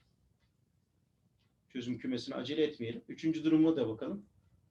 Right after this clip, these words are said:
Hangi durum vardı? Bu sefer taban x eksi iki, ne olacaktı? Eksi bir olacaktı ve x kare eksi iki x eksi üç de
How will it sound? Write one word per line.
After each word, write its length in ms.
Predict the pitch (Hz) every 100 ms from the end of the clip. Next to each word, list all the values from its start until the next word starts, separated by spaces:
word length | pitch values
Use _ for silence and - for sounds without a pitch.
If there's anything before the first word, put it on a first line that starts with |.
| _ _ _ _ _ _ _ _ _ _ _ _ _ -
Hangi 260 | 233 233
durum 260 | 202 180 165
vardı? 280 | 156 160 247
Bu 40 |
sefer 440 | 196 196 214 202 - _ _ _
taban 500 | - 170 180 220 165
x 280 | 185 185 -
eksi 340 | 196 - 208
iki, 440 | 208 202 269 262 - - - -
ne 120 | 175
olacaktı? 600 | 247 220 185 190 185 -
Eksi 420 | 247 175 170 220 208
bir 120 | 220
olacaktı 800 | 170 143 147 139 - 254 269 - - -
ve 360 | 147 233 254 - - - - _
x 340 | 220 220 - -
kare 280 | 214 175 151
eksi 460 | 185 175 - 156
iki 360 | 185 165 208 180
x 160 | -
eksi 300 | 175 156 -
üç 280 | 165 - -
de 240 | 240 254